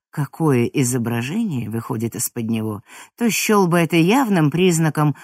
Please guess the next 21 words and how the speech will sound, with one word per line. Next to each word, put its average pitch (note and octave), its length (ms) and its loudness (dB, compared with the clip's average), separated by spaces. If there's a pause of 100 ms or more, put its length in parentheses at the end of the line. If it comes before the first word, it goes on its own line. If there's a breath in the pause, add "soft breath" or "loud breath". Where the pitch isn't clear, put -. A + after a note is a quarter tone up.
(140)
моего E3 460 4
отпадения D#3 1040 0
от C3+ 180 -4
Господа. A2+ 680 -6 (640 loud breath)
На G3 140 4
листе G#3+ 400 2
бумаги D#3 680 -2
передо D#3 380 -2
мной F3 400 -2 (320 loud breath)
появилась A3 680 2
молодая G#3 640 0
женщина F#3 640 -2
в - 80 -14
тонких C#3+ 420 -2
шелках, C#3 800 -6 (420 loud breath)
которая D#3 500 2
неподвижно D3+ 800 2
лежала C3+ 460 2
на C3 160 0
брачном B2 560 -2
ложе, D3+ 480 -4